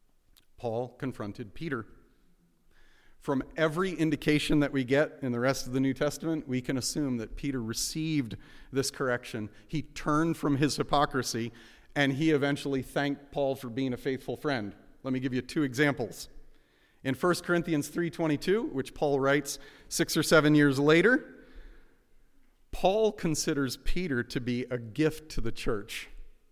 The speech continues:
in Corinth. Or, a few years later, Peter is writing to the people he's discipling, Second Peter three fifteen, and he calls Paul our beloved brother, and he recommends careful reading of his letters.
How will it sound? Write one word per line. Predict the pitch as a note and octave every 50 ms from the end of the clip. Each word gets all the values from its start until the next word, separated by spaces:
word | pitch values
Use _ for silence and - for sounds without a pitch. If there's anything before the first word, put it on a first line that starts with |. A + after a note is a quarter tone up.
| _ -
in | - A#2+ A2
Corinth. | - - D3 B2+ A2+ G2 - - - - - _ _ _ - - - _ - _ - - _ _ _ _ _ _ - - - - - - - - -
Or, | - C3 D3 D3+ D3 F#3 G#3+ G#3 - - - - - - - - - - -
a | -
few | - C#3 B2+
years | B2 C3 C3+ B2 -
later, | C#3 D3+ D#3 D#3 D3 E3 F3 E3 - - -
Peter | - - - A#3 B3+ A3 G3+ D#3+ D3
is | C3 - D#3+ C#3 B2+
writing | C3+ D3 D#3+ D#3+ E3 D#3 E3 E3+ E3 D#3+ - - - - -
to | - E3+
the | D#3 D3
people | - F#3+ F3+ - - D#3
he's | D3 C#3 G3 A#3 G#3+ E3+
discipling, | D3 E3 D#3 - D3 C3+ C3+ - D#3+ D3 D3 C#3+
Second | C#3 - F3+ E3+ - F3 D#3+ D#3
Peter | - F3+ D#3 D#3
three | D#3 - F3 E3 D#3+
fifteen, | - D#3+ D3 D3+ - F#3 F3+ F3 D3+ C3+ C3 - - - - - - - - -
and | E3+ E3+ D#3+
he | E3 B2+ - A#3 B3
calls | A#3 A#3 - - G3+ F#3 F3+ D#3+ -
Paul | - - - - F3+ F#3 E3 D3 C#3+ - -
our | D3 D3+ D3 D3
beloved | C#3 A#2 D#3 D3 B2 C3 C#3 D#3+ F3+ E3+ C#3+ C3 A#2+ -
brother, | - B2+ C#3 D#3 D#3 C#3 B2+ A#2 A2+ - - - - - -
and | D3 C#3+
he | C#3+ B2+ F#3+ G#3
recommends | D3+ B2 A2+ B2+ F#3 F3 - - F3+ D#3 C#3+ D3+ D3+ C#3+ C3+ C3 -
careful | - - - E3+ D#3+ - - D3 C3+
reading | B2 D3 D#3+ D#3+ C3+ C3+
of | B2 A#2
his | B2+ A#2+ A2
letters. | C#3 D3 D3 C#3 A#2+ G#2 G#2 - - -